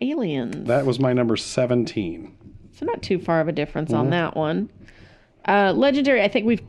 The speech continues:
Speaker 1: we cover it a lot. We've talked about it a lot. We both
Speaker 2: Right.
Speaker 1: really enjoy that game.
Speaker 2: Right. It's
Speaker 1: Um,
Speaker 2: this is just, yeah, deck builder with
Speaker 1: Deck, deck builder with an alien story backing it up.
Speaker 2: Right.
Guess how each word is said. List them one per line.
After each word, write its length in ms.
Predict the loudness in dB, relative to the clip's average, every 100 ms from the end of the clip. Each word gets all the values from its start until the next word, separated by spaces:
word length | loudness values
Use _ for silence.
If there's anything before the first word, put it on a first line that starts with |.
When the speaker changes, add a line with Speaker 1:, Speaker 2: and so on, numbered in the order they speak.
| -2
Speaker 1:
we 100 | -2
cover 400 | 0 0 2 0
it 80 | 2
a 60 |
lot. 280 | 2 2 4
We've 180 | 2 0
talked 300 | -4 -4 -2
about 220 | -2 -2
it 120 | -2
a 40 | -2
lot. 340 | 0 0 0
We 120 | -2
both 180 | 2 2
Speaker 2:
Right. 120 | 2
Speaker 1:
really 400 | 0 2 2 2
enjoy 340 | 0 0 0 2
that 220 | 0 0
game. 420 | 0 0 0 -2 -4 0
Speaker 2:
Right. 180 | 2 2
It's 160 | 2 0
Speaker 1:
Um, 160 | 2
Speaker 2:
this 180 | 2 2
is 140 | -2
just, 300 | 0 0 0 -6 _ _ _
yeah, 200 | -2 -2
deck 320 | 0 -2 -2
builder 320 | -2 2 2 2
with 180 | 2
Speaker 1:
Deck, 200 | 2 0 -6 -8 0
deck 260 | 0 2
builder 280 | 2 4 4
with 320 | 4 2 -2 -2
an 240 | 0 0 -2 2
alien 460 | 4 6 4 4
story 680 | 0 -4 0 2 4 4 4
backing 640 | 2 0 0 2 0 0
it 100 | 2
up. 420 | 2 2 0 -4 -16 _ _
Speaker 2:
Right. 240 | -4 -4